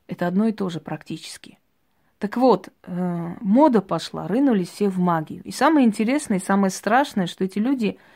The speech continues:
думают, что, глядя на тебя, что, ну, у тебя знаний, ну, как-то вот побольше, и всего лишь.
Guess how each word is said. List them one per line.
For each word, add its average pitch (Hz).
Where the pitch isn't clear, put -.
думают, 190
что, -
глядя 190
на 175
тебя, 285
что, 226
ну, 311
у 262
тебя 285
знаний, 240
ну, 240
как-то 226
вот 190
побольше, 180
и 233
всего 214
лишь. -